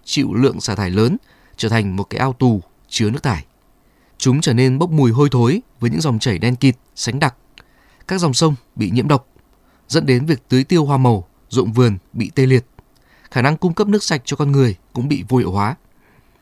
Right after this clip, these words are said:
Sau khi khai thác quá mức, xả tất cả những gì bẩn thỉu, độc hại ra các dòng sông, nhiều địa phương đã quay lưng lại với các dòng chảy. Sự phát triển kinh tế,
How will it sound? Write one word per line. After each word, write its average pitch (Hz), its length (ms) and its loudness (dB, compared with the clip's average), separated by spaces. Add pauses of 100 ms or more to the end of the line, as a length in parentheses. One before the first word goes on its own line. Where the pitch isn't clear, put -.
(460)
Sau 160 180 0
khi 147 300 2
khai 143 220 -4
thác - 220 -4
quá 117 120 0
mức, 185 240 2 (320)
xả 117 240 -2
tất - 220 -8
cả 120 140 -2
những 95 140 -6
gì 143 160 0
bẩn 113 180 -2
thỉu, 107 360 0
độc - 180 -2
hại 135 260 -4 (200)
ra 127 220 -4
các 160 100 -6
dòng 127 140 -2
sông, 139 200 2 (720)
nhiều 123 140 4
địa 131 120 2
phương 147 240 2 (180)
đã - 160 -4
quay - 240 -4
lưng 160 180 0
lại 160 240 -2 (120)
với 110 100 -4
các 147 100 -6
dòng 117 140 0
chảy. 107 220 0 (1080)
Sự - 160 -2
phát - 100 0
triển 104 140 -2
kinh 123 120 -8
tế, 120 280 0